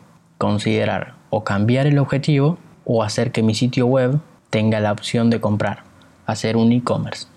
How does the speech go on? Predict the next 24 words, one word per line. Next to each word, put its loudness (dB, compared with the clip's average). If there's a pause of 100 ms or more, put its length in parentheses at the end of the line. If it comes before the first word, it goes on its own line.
(720)
Una 4
vez 2
que -4
tenemos 2
estos -4
tres -4
puntos, 0
los -4
que -2
vimos 0
anteriormente, -2 (540)
nos 2
queda 0
ver -2
qué -2
recursos 0
tengo 2
para -2
que -4
este -4
objetivo 0
se -2
pueda 0
cumplir. -2